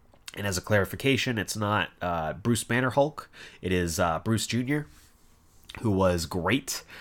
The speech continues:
in, uh, Dead Man Logan, so I'm excited to see kind of the, uh, I guess, the evolution of him as a character. We don't know how much time has passed between the conclusion of Dead Man Logan until here, so I'm looking forward to seeing what,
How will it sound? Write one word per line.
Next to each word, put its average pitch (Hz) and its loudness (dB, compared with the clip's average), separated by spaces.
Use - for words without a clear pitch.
in, 87 2
uh, 78 0
Dead 92 0
Man 90 -2
Logan, 92 0
so 95 -6
I'm 87 -6
excited 104 0
to 98 -4
see 101 -2
kind 95 -6
of 82 -6
the, 87 -2
uh, 80 -6
I 92 0
guess, 90 0
the 98 0
evolution 95 0
of - -2
him 104 0
as 92 0
a 95 -6
character. 104 -2
We 98 2
don't 113 2
know 139 2
how - -2
much 123 -4
time 104 -4
has 92 -6
passed - 0
between 101 -4
the 107 -4
conclusion 110 -4
of 92 -6
Dead 98 -4
Man 95 -4
Logan 92 -2
until 82 -8
here, 107 -2
so 92 0
I'm 95 -2
looking 117 -2
forward 110 0
to 95 -4
seeing 92 -4
what, 90 0